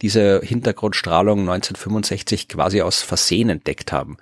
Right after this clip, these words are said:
was ich in Folge dreihundertsechzehn ja genauer erzählt habe. Das schwarze Loch von Kalkutta dagegen,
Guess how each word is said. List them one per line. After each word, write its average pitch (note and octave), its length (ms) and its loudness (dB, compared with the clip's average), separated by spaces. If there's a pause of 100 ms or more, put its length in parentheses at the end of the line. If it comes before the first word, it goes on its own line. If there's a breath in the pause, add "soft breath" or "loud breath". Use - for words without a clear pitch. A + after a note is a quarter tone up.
was F2+ 180 2
ich F#2 80 2
in F#2 120 4
Folge F2+ 280 0
dreihundertsechzehn F2+ 800 0
ja D#2 100 0
genauer D2+ 400 -2
erzählt C#2 500 -6
habe. - 240 -6 (540)
Das - 400 0
schwarze G2+ 640 -2
Loch G#2+ 280 2
von - 300 -2
Kalkutta - 640 0
dagegen, D2 500 -4